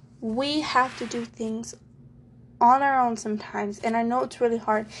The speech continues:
and especially when it comes to school or work or anywhere, sometimes fe-, people can feel embarrassed to talk about God.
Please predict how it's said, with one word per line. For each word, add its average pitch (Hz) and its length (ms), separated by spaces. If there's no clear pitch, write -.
and 262 180
especially 269 500
when 277 120
it 240 100
comes 240 260
to - 80
school 254 600
or 220 160
work 247 380
or 233 300
anywhere, 247 600
sometimes 269 480
fe-, 254 200
people 262 320
can 262 140
feel 240 260
embarrassed 226 920
to 240 100
talk 233 220
about 226 240
God. - 280